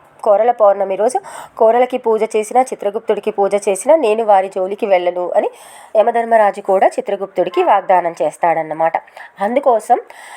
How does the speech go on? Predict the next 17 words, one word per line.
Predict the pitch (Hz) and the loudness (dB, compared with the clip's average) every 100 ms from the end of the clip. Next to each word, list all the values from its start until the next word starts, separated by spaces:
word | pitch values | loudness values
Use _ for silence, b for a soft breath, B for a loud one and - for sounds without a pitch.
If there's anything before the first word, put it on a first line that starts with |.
| B B 254 | B B 0
ఈ | 269 | 2
నెల | 254 247 | 4 4
వచ్చే | 349 294 247 247 | 4 2 0 0
పదిహేనో | 247 214 254 320 | 2 2 2 2
తారీఖున | 330 240 226 220 196 | 4 2 2 0 2
పౌర్ణమి | 196 185 202 247 247 175 | 2 2 2 -2 0 -2
ఏదైతే | 175 214 233 | -2 -2 2
ఉందో | 233 185 175 190 | 2 0 2 2
మార్గశిర | 190 180 165 220 233 | 4 2 0 -2 0
పౌర్ణమి, | 214 190 180 190 220 | 4 4 4 0 -2
ఆ | 202 233 | 0 2
రోజులు | 294 262 262 | 2 0 -4
కోరల | 254 190 185 208 208 | 2 4 6 4 2
పౌర్ణమి | 214 180 185 180 220 | 4 2 2 -2 -2
అని | - 185 | -2 -4
కూడా | - 180 | -2 2
అంటారనమాట. | 381 269 233 185 175 175 | 2 2 0 0 0 -4